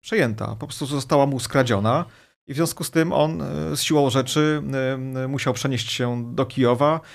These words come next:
Część, em, swoich, em, swoich inwestycji przeznaczył właśnie w Mariupolu. E, i s-, dzięki,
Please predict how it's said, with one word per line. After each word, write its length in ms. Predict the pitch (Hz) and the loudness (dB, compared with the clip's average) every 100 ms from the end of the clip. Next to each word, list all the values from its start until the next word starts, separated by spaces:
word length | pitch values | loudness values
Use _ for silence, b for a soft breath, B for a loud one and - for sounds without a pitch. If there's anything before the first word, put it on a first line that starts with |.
| B B 151 147 | B B -6 -2
Część, 520 | - 139 123 - - | 2 2 2 -2 -4
em, 320 | 127 123 127 | -2 -4 -2
swoich, 520 | 123 - 127 120 113 120 | -4 0 2 2 -2 -2
em, 320 | 120 120 120 120 120 120 117 120 117 | -4 -4 -4 -4 -4 -4 -4 -6 -6
swoich 280 | - 127 131 | -2 -2 0
inwestycji 640 | 123 117 127 - 123 117 110 B B _ - | -2 0 -2 -2 -4 -6 -8 B B _ -4
przeznaczył 460 | 139 127 127 135 | 0 2 0 2
właśnie 280 | 123 113 131 | 0 2 0
w 40 | |
Mariupolu. 800 | 123 120 117 117 110 127 175 208 _ _ _ _ _ _ _ _ | 2 2 2 2 0 0 -2 -6 _ _ _ _ _ _ _ _
E, 580 | 127 123 127 127 131 135 | -4 0 2 0 -2 -4
i 60 | 175 | -2
s-, 420 | 196 - - - 160 156 147 | -2 -2 -4 -2 0 0 -2
dzięki, 640 | 143 131 156 156 156 151 | -2 2 2 2 0 2